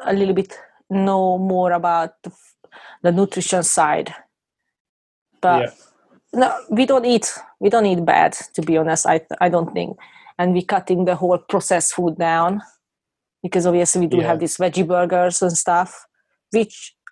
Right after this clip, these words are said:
Speaker 1: obviously I think they're not too bad compared
Speaker 2: Mm-hmm.
Speaker 1: to a pro-, like, if you would ha-, buy a burger anyway.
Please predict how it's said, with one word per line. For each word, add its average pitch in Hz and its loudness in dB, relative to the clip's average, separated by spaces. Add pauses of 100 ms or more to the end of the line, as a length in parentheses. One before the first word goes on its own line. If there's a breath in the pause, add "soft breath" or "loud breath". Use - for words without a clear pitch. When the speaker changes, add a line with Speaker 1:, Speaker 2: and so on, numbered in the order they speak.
(140)
Speaker 1:
obviously 190 0
I 208 2
think 208 0
they're 202 0
not 196 -4
too 220 0
bad 214 2 (920)
compared 190 0
Speaker 2:
Mm-hmm. 196 0 (140)
Speaker 1:
to - -14 (340)
a 185 -6
pro-, 196 -2
like, 180 2
if 190 -6
you 180 -4
would 170 -8
ha-, 180 -12
buy 180 2
a 190 -4
burger 170 0 (100)
anyway. 190 -2